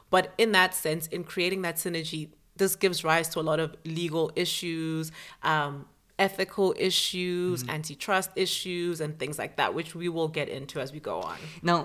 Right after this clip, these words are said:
Speaker 2: what is interesting and what I read in an article is that Facebook is really interested in phone numbers of users, which seems quite trivial.
Speaker 1: Right.
Speaker 2: Uh, but they are an, a unique identifier for each user. So you m-,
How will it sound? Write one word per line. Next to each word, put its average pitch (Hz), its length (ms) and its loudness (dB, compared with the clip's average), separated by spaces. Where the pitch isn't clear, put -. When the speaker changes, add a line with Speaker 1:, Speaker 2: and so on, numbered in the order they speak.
Speaker 2:
what 185 100 4
is 185 100 0
interesting 196 440 0
and 143 100 -4
what 139 140 0
I 135 100 -2
read 120 320 -2
in 120 60 -4
an 113 80 -2
article 110 580 -4
is 107 100 -6
that - 160 -8
Facebook 120 340 -2
is 120 180 -4
really 113 280 0
interested 107 460 -4
in 101 200 -6
phone 98 320 -6
numbers 110 340 -4
of 117 60 -6
users, 143 280 -4
which 160 180 -2
seems 156 440 2
quite 113 260 0
trivial. 127 720 0
Speaker 1:
Right. 180 380 -6
Speaker 2:
Uh, 147 300 2
but 156 120 0
they 170 120 0
are 165 180 2
an, 143 140 -2
a 147 60 0
unique 147 540 0
identifier 123 800 2
for 127 580 4
each 143 320 -2
user. 156 300 0
So - 120 -2
you 117 280 0
m-, 131 160 -6